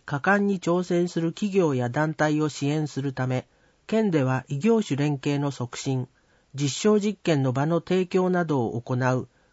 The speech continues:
群馬未来イノベーションラボを運営しています。新しいことは群馬で試すをテーマに、デジタル技術などを活用した新たなビジネスが生まれる環境を整えることで、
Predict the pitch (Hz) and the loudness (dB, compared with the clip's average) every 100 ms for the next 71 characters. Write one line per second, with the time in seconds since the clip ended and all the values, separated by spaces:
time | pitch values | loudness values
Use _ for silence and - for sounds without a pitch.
0 | - 160 220 175 135 131 165 180 165 151 | -6 0 4 4 2 2 4 4 2 2
1 | 170 185 196 196 190 180 180 185 156 120 | 2 4 2 2 0 0 0 0 0 0
2 | 117 135 143 139 135 127 131 127 120 120 | -2 0 2 2 0 -2 -2 -2 -2 -6
3 | - - - _ _ _ _ 151 190 214 | -10 -20 -20 _ _ _ _ -2 2 4
4 | 220 254 214 165 151 123 123 190 196 147 | 2 0 0 0 2 2 2 2 2 2
5 | 127 117 123 151 - 127 - _ 143 139 | 0 0 0 0 -2 -6 -8 _ -4 0
6 | 196 165 117 104 110 _ _ _ _ - | 2 2 0 -4 -12 _ _ _ _ -2
7 | 143 160 196 220 220 185 214 208 175 139 | 0 0 2 2 2 2 0 0 -2 0
8 | 139 131 123 113 127 - 170 165 170 - | 0 0 -2 -2 -6 -2 2 2 2 0
9 | 156 - 208 208 175 139 127 180 180 151 | -2 2 2 2 2 0 0 -2 0 0
10 | 135 127 120 120 151 165 165 156 151 151 | 0 -2 0 0 2 2 0 0 0 0
11 | - 151 147 143 139 170 196 196 135 - | -2 0 0 -2 -2 0 0 0 -2 -6
12 | 110 127 113 | -4 -4 -4